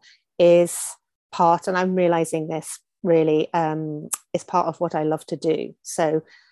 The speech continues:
creating an experience is part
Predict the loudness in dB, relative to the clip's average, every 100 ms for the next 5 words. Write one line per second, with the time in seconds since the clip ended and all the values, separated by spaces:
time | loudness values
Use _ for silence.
0 | _ -8 0 2 2 -2 -4 -4 -6 -2
1 | 0 2 0 -4 -8 -12 -12 -12 -16 _
2 | _ 0 2 2 -2 0 2 2